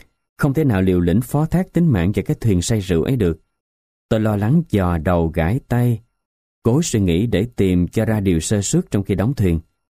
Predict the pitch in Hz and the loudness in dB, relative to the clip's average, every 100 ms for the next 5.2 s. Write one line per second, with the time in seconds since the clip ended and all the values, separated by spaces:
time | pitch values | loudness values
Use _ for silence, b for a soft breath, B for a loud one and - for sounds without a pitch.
0 | _ _ - 95 120 151 135 117 95 101 | _ _ -4 0 0 0 -2 0 -2 0
1 | 98 127 117 107 - 98 92 135 117 92 | 0 0 -2 -2 -4 -2 0 -2 -2 0
2 | 139 - 98 87 85 90 - 127 165 104 | 0 0 0 2 0 0 -2 0 2 2
3 | 117 147 101 90 90 90 95 101 107 160 | 0 0 -2 -2 0 0 0 0 0 -2
4 | - _ _ _ _ _ _ - 135 113 | -6 _ _ _ _ _ _ -2 0 2
5 | 98 | 0